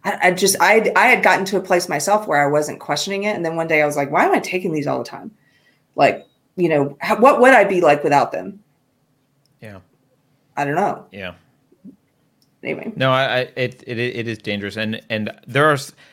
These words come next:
Speaker 2: sometimes you have, like, irrational things in your life that have mistakenly prevented you from doing things. Like, I've always had an irrational, like,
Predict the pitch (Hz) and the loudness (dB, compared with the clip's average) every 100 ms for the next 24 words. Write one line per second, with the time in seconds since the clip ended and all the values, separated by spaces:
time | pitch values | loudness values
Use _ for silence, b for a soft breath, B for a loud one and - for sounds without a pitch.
0 | b - 202 208 196 151 139 123 110 107 | b -8 -4 -2 0 0 0 -2 -4 -4
1 | 113 - 123 101 110 107 117 110 110 110 | -4 -6 -10 -6 -6 -6 -8 -8 -6 -6
2 | 113 95 - 98 92 _ _ 113 104 104 | -6 -8 -8 -10 -12 _ _ -12 -8 -8
3 | 95 104 101 - 92 87 98 98 104 107 | -8 -6 -8 -10 -10 -10 -10 -8 -8 -8
4 | b b b _ 104 95 110 110 120 110 | b b b _ -10 -6 -4 -4 -4 -4
5 | 104 113 131 - 123 123 - 113 110 101 | -4 -2 -2 -2 0 0 -2 -6 -6 -6
6 | 98 98 104 - 101 95 87 82 - | -4 -4 -4 -8 -10 -8 -8 -10 -16